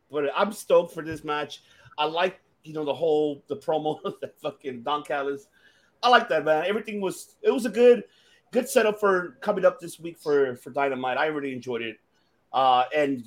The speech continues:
seeing now, hey, we're gonna see Garcia and Sammy, Buddy Matthews, Brody King. Okay, I like this. Kinda like this mixture here. I, I, I'm invested. I wanna see where they're gonna go with this. I'm really, you know, I'm invested to see how far they're gonna go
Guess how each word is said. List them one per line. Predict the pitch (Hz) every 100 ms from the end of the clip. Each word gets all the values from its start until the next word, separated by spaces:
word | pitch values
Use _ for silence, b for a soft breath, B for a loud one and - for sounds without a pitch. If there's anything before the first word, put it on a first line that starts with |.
| -
seeing | - 240 240 202 180
now, | 160 151 147 143 - _ _ _ _ _ _ -
hey, | 175 208 135 95 _ -
we're | 156
gonna | 170
see | - 185
Garcia | 143 135 - 185
and | 180 139
Sammy, | - 175 180 185 180 170 160 _ _
Buddy | - 185
Matthews, | 165 170 180 190 190 180 170 _ _
Brody | 139 190
King. | 180 202 202 208 214 _ -
Okay, | 269 605 415 370
I | 311
like | 320 -
this. | 220 - - b b -
Kinda | 302
like | 294 277
this | 214
mixture | 233 254 - 208
here. | 160 147 117 b b b b
I, | 196 214 220 226 208
I, | 214 226
I'm | 208 208
invested. | 214 185 262 - 107 - - 160
I |
wanna | 185 214
see | 202 247 202
where | 196
they're | 185
gonna | 185 165
go | 180
with | 160 117
this. | 107 160
I'm | 151 156
really, | 165 185 175 156 _ _
you | 165
know, | 139
I'm | 135 139
invested | 143 151 180 170
to | 143
see | 160
how | 160 156
far | 147 156 143
they're | 135
gonna | 135 123
go | 135 135